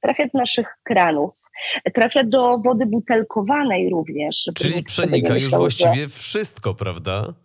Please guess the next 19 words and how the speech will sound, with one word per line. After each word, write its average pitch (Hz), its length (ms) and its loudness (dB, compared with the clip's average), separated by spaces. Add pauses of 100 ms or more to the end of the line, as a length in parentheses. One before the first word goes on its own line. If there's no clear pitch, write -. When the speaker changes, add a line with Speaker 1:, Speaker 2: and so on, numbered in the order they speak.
(180)
Speaker 1:
Dokładnie, 208 760 0 (240)
dokładnie, 220 540 0
wszędzie. 202 580 0 (480)
Wszędzie 185 500 2
zjadają 180 460 4
to - 140 0
ryby, 233 340 4
które 202 220 -4
później 208 320 -4
trafiają 196 480 0
na 190 100 -2
nasze 190 300 -2
talerze. 180 520 0 (680)
Em, 180 1200 2
podlewane 190 500 2
są 190 380 -4
tym 208 300 2
pola 233 240 4
uprawne. 185 680 0